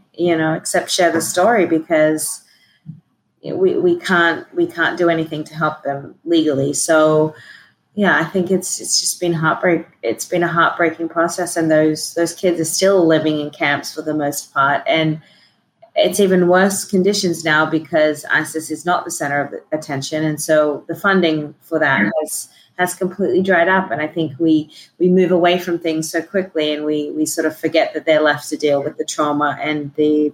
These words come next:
Speaker 1: the lack of resources and help.
Speaker 2: That's, that's what I always say. We go into countries, it's like a party. We go in there, we mess their whole place up, and then we leave and let them clean up the mess. And, and it's,
Speaker 1: Yeah.
Speaker 2: it's sad that that still happens, but you're exactly right.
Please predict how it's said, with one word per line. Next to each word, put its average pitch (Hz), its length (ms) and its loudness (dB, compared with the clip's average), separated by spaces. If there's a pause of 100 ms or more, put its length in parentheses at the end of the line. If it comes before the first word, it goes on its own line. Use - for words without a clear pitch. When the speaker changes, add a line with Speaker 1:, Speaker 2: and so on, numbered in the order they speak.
(120)
Speaker 1:
the 165 80 2
lack 151 320 2
of 170 140 -2
resources 175 640 2
and 151 140 -8
help. 190 300 -2 (560)
Speaker 2:
That's, 127 260 -6
that's 113 320 -4
what 127 80 2
I 117 40 4
always 113 260 2
say. 107 120 0
We 107 120 -2
go 135 160 4
into 131 140 2
countries, 131 520 0
it's 107 120 -6
like 120 160 0
a 113 60 -4
party. 110 360 0
We 104 80 -4
go 117 180 0
in 127 80 2
there, 131 140 4
we 123 100 2
mess 131 260 0
their 123 120 0
whole 135 140 2
place 139 340 0
up, 147 300 2 (500)
and 135 140 2
then 127 60 2
we 117 120 0
leave 110 300 -2
and 95 340 -4
let 113 260 -4
them 107 180 -4
clean 110 240 -2
up 101 140 -4
the 95 80 -6
mess. 98 500 -4
And, 104 240 -2
and 104 220 -2
it's, 95 200 -4
Speaker 1:
Yeah. - 540 -2
Speaker 2:
it's - 120 -2
sad 113 300 0
that 104 160 0
that 107 260 -2
still 113 240 0
happens, 113 340 -2
but 95 180 -12
you're 107 100 -2
exactly 104 380 -2
right. 107 260 -2